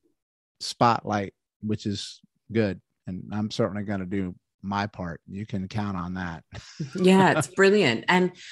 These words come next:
Speaker 2: I mean, it just kind of shows, I, I have an example where, uh, if you look at gut health, for example, and I can actually pinpoint where my gut functioned well over the last fifteen years.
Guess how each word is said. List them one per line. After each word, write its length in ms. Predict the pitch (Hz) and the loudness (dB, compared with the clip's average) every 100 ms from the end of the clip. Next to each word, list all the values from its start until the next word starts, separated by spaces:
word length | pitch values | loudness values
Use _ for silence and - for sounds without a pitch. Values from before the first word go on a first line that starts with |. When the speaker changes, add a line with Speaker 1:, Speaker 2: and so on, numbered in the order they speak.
| - | -2
Speaker 2:
I 80 | 214 | 4
mean, 100 | 226 | 6
it 140 | 226 226 | 6 4
just 280 | 269 262 | 0 -2
kind 220 | - 226 202 | 0 2 2
of 100 | - | 0
shows, 580 | - 185 180 180 170 - | -2 2 2 2 -2 -4
I, 140 | 185 - | -4 -2
I 140 | 143 | -2
have 240 | 185 175 151 131 - | -2 -4 -8 -12 -6
an 100 | 160 | 0
example 800 | 156 135 147 147 147 156 147 139 | 0 4 6 6 4 4 4 2
where, 560 | 143 139 139 135 135 127 _ _ - - - | 4 6 4 2 0 -6 _ _ -20 -14 0
uh, 160 | 139 143 | 2 2
if 120 | 139 | 2
you 80 | 151 | 2
look 160 | 151 | 2
at 160 | 139 131 | 0 0
gut 220 | 156 151 | 0 0
health, 280 | 135 110 - | -2 -4 -4
for 120 | 127 | -6
example, 680 | 113 131 107 110 110 98 - | -4 0 2 0 -4 -6 -4
and 460 | - 139 135 131 131 - - - - _ - | 2 4 6 4 2 -8 -20 -20 -20 _ 2
I 120 | 185 | 4
can 180 | 196 226 | 6 4
actually 380 | 233 233 220 208 | 4 4 4 2
pinpoint 720 | - - 196 196 - 160 - | 0 2 4 2 0 -2 0
where 160 | 160 | 2
my 160 | 156 156 | 4 2
gut 320 | 135 156 165 - | 2 0 0 -2
functioned 520 | - 160 143 - 147 | -2 0 0 -4 -4
well 400 | 131 139 120 113 - | 2 2 2 0 -2
over 160 | 127 | -2
the 120 | 135 | 0
last 400 | 131 131 131 131 | 2 4 4 0
fifteen 460 | - 151 - 143 139 | -6 -4 2 2 4
years. 580 | 131 117 101 156 190 | 2 2 -2 -6 -10